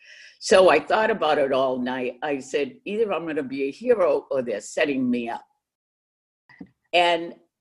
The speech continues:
my mother used to instill in me that there are good people out there and there's good in everyone,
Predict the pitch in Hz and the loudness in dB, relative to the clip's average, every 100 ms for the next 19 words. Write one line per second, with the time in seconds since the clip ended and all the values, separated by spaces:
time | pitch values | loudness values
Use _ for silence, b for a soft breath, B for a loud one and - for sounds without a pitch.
0 | _ _ _ 165 175 185 196 202 226 202 | _ _ _ -4 -2 -2 -4 -4 -2 -4
1 | 180 185 185 180 - 180 160 208 285 - | -8 -10 -12 -12 -14 -10 -8 -6 -8 -4
2 | - 156 131 - 175 160 151 135 135 135 | -2 0 -2 0 4 6 6 6 2 0
3 | 131 120 120 - 120 120 131 127 123 120 | 2 2 0 -8 -12 -2 2 4 4 2
4 | - - _ _ 123 127 123 123 170 151 | -2 -12 _ _ -4 -2 -2 -2 -4 -2
5 | 185 143 139 131 131 - 135 127 123 127 | -8 -4 0 0 0 -2 -2 0 0 0
6 | 127 123 - 180 196 170 - 165 147 139 | 0 -2 -4 2 4 2 -4 0 2 2
7 | 123 113 107 98 104 98 113 | 0 -4 -6 -8 -8 -8 -10